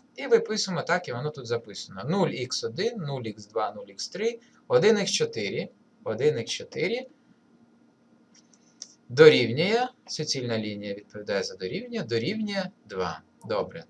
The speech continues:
це четвертий рядок. Далі дивимось, що третій рядок. Нуль ікс один, нуль ікс два, ікс три додати ікс чотири дорівнює один.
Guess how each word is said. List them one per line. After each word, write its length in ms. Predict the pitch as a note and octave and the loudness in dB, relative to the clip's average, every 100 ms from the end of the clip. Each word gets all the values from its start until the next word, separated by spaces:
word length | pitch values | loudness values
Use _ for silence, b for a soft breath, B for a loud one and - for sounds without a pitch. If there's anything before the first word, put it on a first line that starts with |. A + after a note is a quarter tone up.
| _ | _
це 200 | - D#3 | -4 -4
четвертий 520 | - A#2+ G#2+ A#2 G#2+ | -4 -6 -8 -8 -10
рядок. 380 | G2 F2+ F2 _ _ _ | -12 -12 -16 _ _ _
Далі 360 | B2 E3+ B2 B2 | 4 6 6 4
дивимось, 560 | F3+ D#3 A#2 G2 - - | 6 6 4 -4 -8 -12
що 380 | - C3 G#2 - _ _ - - | -6 -2 -2 -4 _ _ -20 -4
третій 360 | F#3+ F#3 C3+ | 2 2 2
рядок. 340 | A#2 F#2+ F#2 - _ _ _ - | 2 2 -2 -6 _ _ _ -4
Нуль 220 | C#3+ G3+ | 2 4
ікс 260 | E3+ - C3+ | 2 0 -2
один, 380 | A#2 C3 G3+ E3 | -2 0 0 0
нуль 160 | D3+ | 0
ікс 240 | A#2+ A2 - | 0 -6 -4
два, 320 | B2 F#3 G3+ - - | 0 2 0 -6 -4
ікс 320 | G3 - - | 0 2 2
три 320 | A#2 A#2+ F#3 | 0 -2 0
додати 500 | F3+ E3+ D#3 - C#3 | 2 6 6 6 0
ікс 260 | C3 A#2+ - | -8 -6 -6
чотири 560 | A#2 - E3 A3 B3 - - - | -6 -4 -2 -2 -4 -10 -20 -2
дорівнює 600 | B2 A#2+ C3+ F#3 F#3+ F3 | 0 2 0 -2 -2 -4
один. 420 | B2+ G#2+ F2+ | -4 -4 -4